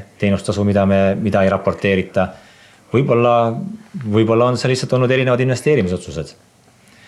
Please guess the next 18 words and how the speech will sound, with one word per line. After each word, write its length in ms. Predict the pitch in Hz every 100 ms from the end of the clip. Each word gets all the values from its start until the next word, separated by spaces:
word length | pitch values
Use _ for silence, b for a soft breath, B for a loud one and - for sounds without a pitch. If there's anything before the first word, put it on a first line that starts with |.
| B B B -
Äh, 320 | 98 95 95 - - -
John 200 | 113 104
Bogle 320 | 107 131 113
toob 180 | 104 107 104
veel 80 |
välja 420 | 101 110 101 101 101
ühe 160 | 101 104
tüüpilise 480 | 120 117 98 95 101
allajäämise, 760 | 110 104 101 101 98 95 101 98 95 B B B -
äh, 340 | 98 98 95 95 95 -
viisi 320 | 110 104 101 95
on, 200 | 98 98 98
äh, 220 | 95 92 90
või 120 | 98
kaks 280 | 95 104 -
veel 120 | 101
lisaks, 460 | 92 98 95 - - B B -
on, 240 | 101 98